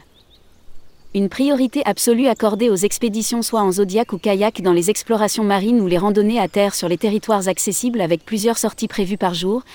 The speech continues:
accompagnées par des experts et des guides locaux et précédées des conférences pédagogiques. Une dimension voyage augmentée, avec une préparation avant le départ, des conférences pendant et un suivi après le retour à quai.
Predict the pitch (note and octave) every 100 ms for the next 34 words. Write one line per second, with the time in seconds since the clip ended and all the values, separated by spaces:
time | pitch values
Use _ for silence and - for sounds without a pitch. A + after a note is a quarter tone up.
0 | - - G3 B3 A#3 A#3 C#4 G#3+ F3+ F#3
1 | G3+ - - A#3+ A3 F3 F3+ F3+ G#3 G3+
2 | A3 A#3 A3+ G3 - G#3+ G#3+ A#3 G3 -
3 | G3+ G3 G3 F#3 G#3 F#3 E3+ E3 D#3+ -
4 | - - _ _ _ _ _ _ _ -
5 | - _ - G3 G3+ C4 B3+ - B3+ G#3+
6 | G#3+ G#3 F#3+ F#3 F3+ - A#3 - - -
7 | F#3 G3 - F#3 A#3+ A#3+ G#3+ G#3+ - B3
8 | F3+ E3+ F#3 - F#3 A3 - - - -
9 | F3+ C4 B3+ A3+ G#3+ A#3+ - G#3 F#3+ G#3
10 | F#3+ F#3 - A3 A#3 A3+ - F#3 F3+ F#3+
11 | G#3 F#3 - E3